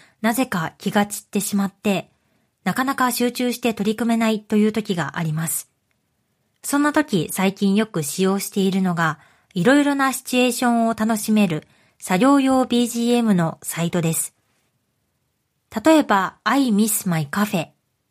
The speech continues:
日本語ではカフェが恋しいという意味ですが、このサイトでは、まるでカフェにいるかのような雰囲気を音から楽しむことができます。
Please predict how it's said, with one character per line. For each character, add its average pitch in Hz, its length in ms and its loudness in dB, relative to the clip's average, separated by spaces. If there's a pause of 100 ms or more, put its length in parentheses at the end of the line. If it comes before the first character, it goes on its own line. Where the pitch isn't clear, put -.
(360)
日 196 80 4
本 233 180 2
語 240 100 0
で 233 140 2
は 185 380 0
カ 269 120 -2
フ 269 120 -2
ェ 220 40 -2
が 156 140 -2
恋 202 240 0
し 233 280 -4
い - 40 -10
と - 160 -6
い 175 140 0
う 175 40 0
意 170 60 -2
味 165 120 -2
で 156 100 -8
す - 160 -10
が、 160 260 -6 (500)
こ 190 120 -4
の 247 100 2
サ 254 140 -2
イ 247 80 -2
ト 254 80 -2
で 226 100 0
は、 165 280 -2 (320)
ま 185 120 0
る 220 100 0
で 180 280 -2
カ 311 160 0
フ 311 80 0
ェ - 20 4
に 175 300 -2
い - 20 -2
る 277 160 0
か 285 120 0
の 247 120 0
よ 202 160 2
う 180 60 0
な 180 340 0
雰 196 220 2
囲 202 80 0
気 180 180 -6
を 165 220 0 (360)
音 285 260 0
か 294 120 0
ら 147 240 -2
楽 180 220 0
し - 100 -2
む 185 140 2
こ 165 100 -6
と 208 140 0
が 196 100 0
で 170 80 -4
き 160 140 -6
ま 156 100 -4
す。 - 220 -8